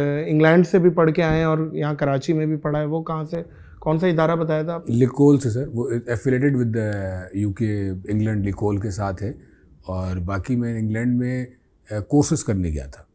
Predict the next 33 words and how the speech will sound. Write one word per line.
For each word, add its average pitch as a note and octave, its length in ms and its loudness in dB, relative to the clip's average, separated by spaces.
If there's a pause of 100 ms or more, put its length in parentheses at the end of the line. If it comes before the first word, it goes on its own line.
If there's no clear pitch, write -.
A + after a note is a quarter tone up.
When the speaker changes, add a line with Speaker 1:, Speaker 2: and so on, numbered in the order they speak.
(180)
Speaker 2:
अ, D#2 300 -6
जो D2+ 220 -8
डिग्री G#2 300 2
है C3 100 4
वो A#2+ 120 2
यहीं F#2+ 240 2
की D#2+ 100 -6
लिकोल D#2+ 400 -2
है, D2+ 100 -10 (300)
पॉलिटिकल F2+ 340 -2
साइंस E2 380 -4
है। - 240 -20
Speaker 1:
अच्छा, G#3 180 2
एक B3 160 2
हाइपोथेटिकल F#3 720 4
क्वेश्चन - 600 -4
Speaker 2:
हाँ। D2+ 80 -10 (640)
Speaker 1:
कि D#3 720 4 (340)
एक-एक C4 440 6
क्वालिटीज A3+ 500 8
आपने G#3+ 300 6
सबसे G3+ 360 6
लेनी C3+ 300 6
है। D#3 100 2
जाहिर F#3 240 10
है, B3 80 6
आप G3 600 6
तो G3+ 100 8
देख D#3+ 380 6
रहे C3+ 100 4
हैं B2+ 60 0
ना D#3 100 0
सबको, D3+ 460 -6